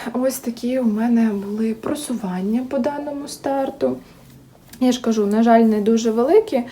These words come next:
а, тому що на цьому тижні були в мене замовлення, а замовлення все ж таки в першу чергу я в'яжу,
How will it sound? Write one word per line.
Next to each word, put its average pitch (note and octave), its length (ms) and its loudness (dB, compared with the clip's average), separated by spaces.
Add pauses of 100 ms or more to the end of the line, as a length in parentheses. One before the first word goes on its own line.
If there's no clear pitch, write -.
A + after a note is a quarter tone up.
(360)
а, G3+ 380 -2
тому G#3 220 -2
що G#3 180 -4
на G#3 100 -2
цьому G#3+ 300 0
тижні G#3+ 480 2
були G3 360 -2
в F#3+ 160 -8
мене F3 300 -6
замовлення, C#4+ 720 2 (340)
а E4+ 140 4
замовлення A#3+ 600 2
все G3+ 320 -4
ж A3 120 -8
таки G3+ 240 -6
в - 220 -14
першу G3 540 -4
чергу F3 500 -4
я F3 420 -6
в'яжу, A3+ 400 -4